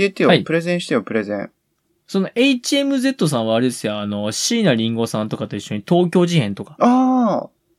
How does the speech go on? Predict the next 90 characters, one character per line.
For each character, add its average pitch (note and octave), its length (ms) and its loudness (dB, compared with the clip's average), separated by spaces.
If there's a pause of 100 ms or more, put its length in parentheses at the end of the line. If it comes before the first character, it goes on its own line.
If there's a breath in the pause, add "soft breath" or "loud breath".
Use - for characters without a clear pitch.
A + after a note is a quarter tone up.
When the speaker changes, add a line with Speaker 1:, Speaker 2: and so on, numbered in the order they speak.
(260)
Speaker 1:
東 G3+ 240 -2
京 G3 200 4
ス A3 120 -2
カ G3+ 180 6
パ F#3+ 100 8
ラ？ F#3 100 8
Speaker 2:
あ、 - 20 6
東 - 40 2
京 A3+ 60 2
事 - 0 -
変、 G#3 260 4
ん？ - 60 -10 (320)
東 A3 180 0
京 A3 140 0
事 - 140 -8
変 F3+ 100 2
や A#2 60 0
っ A2+ 40 -4
て - 60 -16
た A2+ 80 -6
は G#2+ 80 -6
ず - 60 -12
だ G#2+ 80 -6
な。 G#2 180 -8
う C#3 60 0
ん。 A2+ 160 -2 (100)
ん？ F3 60 4
Speaker 1:
い A3 40 6 (540)
や。 - 180 0 (100)
Speaker 2:
東 A#3 180 2
京 B3 160 2
ス - 100 -4
カ - 120 0
パ G#3+ 100 2
ラ G3+ 80 4
は G3 120 2
違 F#3 120 -2
い D#3 40 0
ま C#3+ 120 -2
す。 - 120 -8
Speaker 1:
う C3+ 40 -2
ん、 B2 40 -4
違 B2+ 520 0
う - 140 -12
よ G#2+ 120 -4
ね。 D#3 220 -4 (580 soft breath)
Speaker 2:
東 A3 200 4
京 A3 160 4
ス - 100 -8
カ F#3+ 160 -2
パ F#3+ 120 -2
ラ F3+ 100 0
ダ F#3 100 0
イ F#3 80 0
ス F3 100 -4
オ F3+ 140 0
ー - 20 -6
ケ F3+ 120 -4
ス E3+ 80 -10
ト - 80 -4
ラ G#2+ 80 -2
は A2 60 -2
ス - 120 -10
カ C#3 80 0
で G#2 60 -6
す - 120 -8
ね。 G2+ 140 -4 (240 loud breath)
ズ D3 140 6
ッ C#3 100 -12
チ A3+ 100 2
ャ G#3+ 80 -2
ズ - 120 -6
ッ - 80 -14
チ A3 120 2
ャ G#3 80 -2
ズ - 120 -6
ッ C3+ 80 -8
チ G#3+ 140 2
ャ G3+ 60 -2
ズ - 140 -8
ッ - 60 -10
チ F#3+ 120 0
ャ D#3+ 40 2
の A2 80 -4
方 G#2 80 -8
で F2+ 60 -10
す - 100 -16
ね。 G2+ 120 -14 (600 soft breath)
Speaker 1:
あ A#2 160 0
の、 C#3+ 500 -4